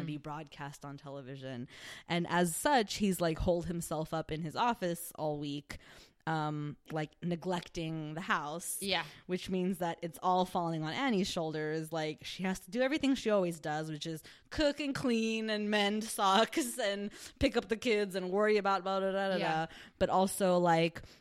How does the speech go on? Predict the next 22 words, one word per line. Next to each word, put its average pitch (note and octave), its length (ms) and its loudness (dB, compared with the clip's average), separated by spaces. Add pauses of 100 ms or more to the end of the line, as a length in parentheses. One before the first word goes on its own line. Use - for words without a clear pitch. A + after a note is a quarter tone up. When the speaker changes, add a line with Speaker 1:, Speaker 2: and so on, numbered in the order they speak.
(120)
Speaker 2:
take F3 220 0
care F#3 220 2
of G#3+ 100 -4
the C4+ 80 -2
gardening B3+ 540 0
at E3 80 -8
the F3 80 -2
church, D#3+ 400 -6
making E3+ 300 0
Speaker 1:
Yeah. F#3+ 100 4
Speaker 2:
sure A3+ 100 2
that A#3 160 -2
there's B3+ 240 -2
enough C4+ 240 -6
flowers C4 560 2
and F3 140 -4
that F3 100 0
everything A3+ 340 0
is C4 120 -2
cleaned C#4 400 -2
up, G#3+ 380 2
and F3 300 -4